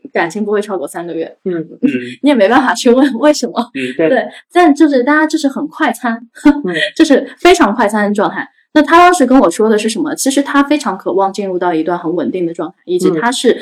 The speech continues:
Speaker 1: 希望说能够成家，
Speaker 2: 嗯。
Speaker 1: 甚至是有孩子的。
Speaker 2: 是。
Speaker 1: 但问题就是他所有的一些 date 的对象，呃，也是一些创业者嘛，就是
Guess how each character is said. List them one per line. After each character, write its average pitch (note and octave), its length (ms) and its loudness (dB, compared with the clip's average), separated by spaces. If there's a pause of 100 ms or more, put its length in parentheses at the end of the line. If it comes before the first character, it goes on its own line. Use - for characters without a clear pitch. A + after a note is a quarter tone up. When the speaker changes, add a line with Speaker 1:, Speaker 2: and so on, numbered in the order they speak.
(120)
Speaker 1:
希 - 240 0
望 C#4 260 4
说 F#3 220 -2
能 E3 160 -2
够 F3+ 140 2
成 E3+ 240 -4
家， F3+ 180 -4
Speaker 2:
嗯。 - 80 -10 (200)
Speaker 1:
甚 A#3 200 2
至 G3+ 60 -2
是 G#3 100 -4
有 F3 80 0
孩 - 240 -12
子 A#3+ 160 -2
的。 D#3 160 0
Speaker 2:
是。 D#3+ 380 -4 (240)
Speaker 1:
但 B3+ 200 -2
问 C#4+ 140 6
题 G#3 140 2
就 G3 100 2
是 F3+ 140 0
他 A3+ 420 0
所 F3 160 4
有 G3 140 4
的 A#2 100 0
一 D#3 100 0
些 E3 220 2
date F3 260 0
的 D3+ 100 -4
对 E3+ 220 0
象， F3 320 -4 (360)
呃， E3 200 0
也 D#3 180 -2
是 A#3 200 0
一 G3 80 2
些 F3+ 100 -2
创 G3 240 -6
业 G3 80 -6
者 D#3+ 240 -10
嘛， - 80 -16 (160)
就 F#3+ 100 -10
是 E3 340 2